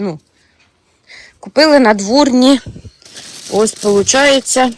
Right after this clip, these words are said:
Типа як гірлянда, ну не гірлянда, просто звичайні лампочки. Купили десять штук. Є такий ось.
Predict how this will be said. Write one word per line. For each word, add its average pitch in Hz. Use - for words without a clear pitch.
Типа 220
як 214
гірлянда, 220
ну 185
не 185
гірлянда, 190
просто 202
звичайні 190
лампочки. 220
Купили 190
десять 175
штук. -
Є 226
такий 208
ось. -